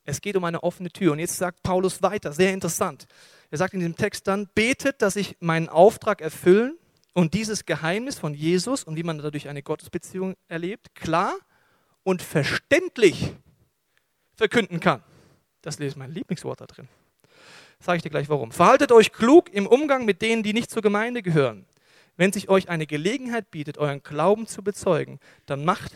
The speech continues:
davon Gebrauch." Dieser, einer der größten Theologen der Weltgeschichte geht davon aus, dass ich dafür bete, dass um mich herum eine Herzenstür aufgeht, dass ich das erkennen muss irgendwie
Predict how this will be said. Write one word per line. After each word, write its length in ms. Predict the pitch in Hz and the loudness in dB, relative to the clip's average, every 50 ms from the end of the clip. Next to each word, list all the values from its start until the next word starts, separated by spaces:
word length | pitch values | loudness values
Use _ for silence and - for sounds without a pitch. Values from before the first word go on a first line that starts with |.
| - _ | -20 _
davon 480 | - 143 131 - - 160 160 165 170 160 - _ _ _ _ | -14 -14 -14 -2 0 0 0 0 -2 -6 -8 _ _ _ _
Gebrauch." 560 | - 156 - - - 143 127 104 - _ _ _ _ _ _ _ _ _ _ _ _ _ _ _ _ _ _ _ _ _ _ _ _ _ _ _ _ _ _ _ _ _ _ _ _ _ _ _ _ _ _ _ | -12 -12 -12 -10 -8 -8 -8 -8 -8 _ _ _ _ _ _ _ _ _ _ _ _ _ _ _ _ _ _ _ _ _ _ _ _ _ _ _ _ _ _ _ _ _ _ _ _ _ _ _ _ _ _ _
Dieser, 300 | 214 208 - 247 220 - | -12 -4 -4 -4 -2 -2
einer 140 | 208 220 220 | -4 -2 -2
der 100 | 220 202 | -4 -6
größten 460 | - - - 247 294 - - - _ | -6 -6 -4 -4 -4 -4 -6 -14 _
Theologen 340 | - 226 214 202 208 214 208 | -10 -4 2 2 2 2 2
der 100 | 185 165 | -2 -2
Weltgeschichte 540 | 170 175 - - 147 - 156 139 - 156 | -2 -4 -4 -6 -8 -8 -8 -10 -10 -12
geht 160 | - 165 165 - | -10 -10 -6 -6
davon 260 | 160 151 - 156 143 | -6 -6 -6 -8 -8
aus, 320 | 135 135 143 170 196 - | -6 -4 -4 -4 -6 -6
dass 140 | - 165 147 | -10 -12 -14
ich 80 | 156 - | -10 -10
dafür 240 | 165 147 - 147 | -10 -10 -10 -14
bete, 320 | 135 - 160 180 196 - 180 | -14 -12 -12 -12 -12 -12 -16
dass 220 | - 156 135 - _ | -16 -16 -18 -18 _
um 100 | - 180 | -14 -12
mich 140 | 185 180 - | -12 -10 -8
herum 200 | 175 156 156 165 | -8 -8 -8 -8
eine 160 | 151 147 147 | -12 -12 -12
Herzenstür 580 | 139 143 156 165 - 170 165 - - - 156 135 | -12 -12 -12 -12 -12 -12 -14 -16 -14 -12 -10 -10
aufgeht, 520 | 143 151 160 - _ 190 208 285 _ _ _ _ | -10 -12 -14 -18 _ -20 -20 -20 _ _ _ _
dass 160 | _ 170 151 151 | _ -8 -8 -8
ich 60 | - | -8
das 160 | - 156 - | -8 -8 -8
erkennen 480 | - 147 - - - 170 170 190 208 214 | -8 -12 -10 -8 -6 -6 -6 -6 -8 -10
muss 200 | 214 233 - - | -10 -12 -14 -12
irgendwie 460 | 202 214 226 233 226 226 277 330 | -12 -10 -10 -10 -10 -10 -10 -10